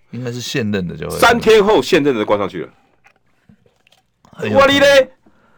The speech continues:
Speaker 1: 很有可能。
Speaker 2: 哎，基本上是安怎样？
Speaker 1: 我，我，我，我，哎，有这个是，记得我之前有一个看板，也是那个啊，
Speaker 2: 嗯。
Speaker 1: 也是那个，就是说被检举是不合法的啊。
Speaker 2: 啊。
Speaker 1: 对，然后后来有两三面，然后我就说好，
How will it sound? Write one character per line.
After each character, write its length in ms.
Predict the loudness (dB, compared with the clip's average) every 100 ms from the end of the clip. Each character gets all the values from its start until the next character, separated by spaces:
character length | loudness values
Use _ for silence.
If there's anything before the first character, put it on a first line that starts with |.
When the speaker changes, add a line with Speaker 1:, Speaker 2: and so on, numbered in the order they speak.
| _
Speaker 1:
很 160 | -4 -4
有 80 |
可 160 | -4 -8
能。 120 | -8
Speaker 2:
哎， 80 | -8
基 120 | -4
本 100 | -2
上 100 | 0
是 60 | 0
安 80 | 2
怎 80 |
样？ 460 | 0 0 -2 -6 -10 _
Speaker 1:
我， 140 | -14 -10
我， 260 | -6 -6 -4
我， 220 | -6 -6
我， 220 | -4 -2
哎， 200 | -2 -4 -6 _
有 160 | -8
这 80 | -2
个 100 | -2
是， 160 | -2 -8 -6
记 140 | -2
得 160 | 0 0
我 140 | -2 -6
之 220 | -10 -8
前 240 | -6 -6 -4
有 100 | -4
一 80 |
个 140 | -6 -10
看 200 | -8 -8
板， 140 | -8 -10
也 120 | -10
是 120 | -10
那 260 | -8 -8 -12
个 140 | -14
啊， 160 | -18 -20
Speaker 2:
嗯。 60 | -20 _
Speaker 1:
也 160 | -14 -12
是 120 | -8
那 180 | -6 -6
个， 360 | -6 -8 -8 -14 _ _ -12
就 100 | -8
是 160 | -8
说 300 | -6 -4 -4
被 160 | -6 -8
检 220 | -8 -14
举 120 | -14
是 200 | -12 -12
不 160 | -10 -12
合 120 | -12
法 200 | -16 -18 -20
的 360 | -20 _ -14
啊。 0 |
Speaker 2:
啊。 240 | -10 -10 -12 -8
Speaker 1:
对， 160 | -6 -4 -4
然 20 |
后 100 | -4
后 260 | -2 -2 0
来 80 |
有 80 | -2
两 180 | -4 -8
三 160 | -14 -14
面， 200 | -14 -18 _ _ _ _ _
然 160 | -10 -4
后 220 | -2 -2
我 200 | -4 -10
就 160 | -6 -6
说 200 | -6 -10
好， 160 | -12